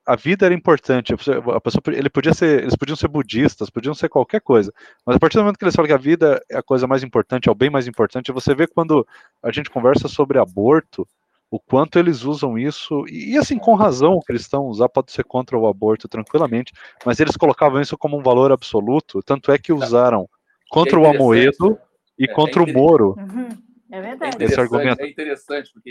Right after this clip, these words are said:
Speaker 2: eles falam que a, a, a grande discussão do aborto é que a mulher, por um lado, a, quem, quem concorda com o aborto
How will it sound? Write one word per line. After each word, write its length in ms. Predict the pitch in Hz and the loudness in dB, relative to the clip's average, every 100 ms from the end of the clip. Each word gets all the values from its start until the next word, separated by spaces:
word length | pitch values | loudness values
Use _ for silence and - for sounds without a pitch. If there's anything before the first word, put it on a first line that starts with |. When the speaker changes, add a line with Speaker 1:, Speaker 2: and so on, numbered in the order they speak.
| 127 | -20
Speaker 2:
eles 240 | 127 131 - | -20 -20 -12
falam 280 | 131 139 135 | -8 -8 -12
que 100 | _ 123 | _ _
a, 40 | 120 | -16
a, 540 | 127 117 123 127 127 | -12 -12 -12 -12 -10
a 100 | 127 | -12
grande 300 | 143 170 190 _ | -12 -18 -20 _
discussão 500 | _ _ 117 - 110 | _ _ -20 -20 -16
do 140 | 104 | -12
aborto 500 | 98 - 139 - _ _ _ _ _ - | -12 -10 -10 -12 _ _ _ _ _ -20
é 40 | |
que 100 | 110 | -12
a 60 | 127 | -12
mulher, 380 | 127 113 120 131 _ - | -12 -12 -12 -14 _ -20
por 120 | 139 | -16
um 100 | 127 | -8
lado, 400 | 117 131 123 110 110 | -8 -8 -12 -16 -10
a, 180 | 107 101 | -10 -12
quem, 160 | 123 120 _ | -20 -20 _
quem 140 | - 117 | -18 -16
concorda 560 | 117 113 117 135 123 | -18 -16 -8 -8 -8
com 100 | - | -10
o 40 | 113 | -10
aborto 340 | 101 117 _ | -10 -18 _